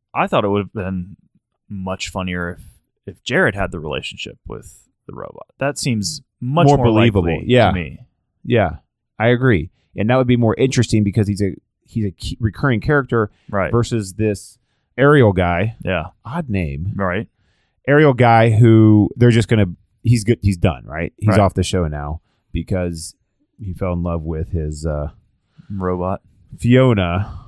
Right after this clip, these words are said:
Speaker 2: So I guess the overarching theme was that don't commit sexual harassment against a robot?
Speaker 1: Yeah, is this the way the show is handling the Me Too
Speaker 2: That's
Speaker 1: movement?
Speaker 2: what I thought about too, which <laughs> seems, seems so, uh, moronic, even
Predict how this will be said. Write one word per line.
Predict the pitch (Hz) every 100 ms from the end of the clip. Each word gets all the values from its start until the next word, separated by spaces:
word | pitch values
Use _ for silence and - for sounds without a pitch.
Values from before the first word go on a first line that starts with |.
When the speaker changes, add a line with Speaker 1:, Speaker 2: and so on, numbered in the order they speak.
| - - _ _
Speaker 2:
So | - 160
I |
guess | 156 247
the | - 147
overarching | - 143 165 180 170 185 170 139 _ _
theme | 156 160 165
was | 139 113
that | 120 113 - _ _ _ _ _ -
don't | 123 -
commit | 147 135 127
sexual | 135 - 123
harassment | 117 127 - 139 - _ _ _ -
against | 110 120
a | 104
robot? | 117 170 190 -
Speaker 1:
Yeah, | 165 135
is | 147
this | 175 -
the | -
way | 233 165
the | 165 160
show | - 147 147
is | 127
handling | 139 139 143 143
the | 131
Me | 120 139
Too | - 147
Speaker 2:
That's | 196 247 165
Speaker 1:
movement? | 220
Speaker 2:
what | 214
I |
thought | - 208 175
about | 160 135
too, | 202
which | 165 -
<laughs> | -
seems, | 185 120 - - - _ _ _ _ - -
seems | - 165 170 156
so, | - 170 175 202 196 147
uh, | 110 92
moronic, | 123 123 117 143 185 135 127
even | 151 147 131 107 92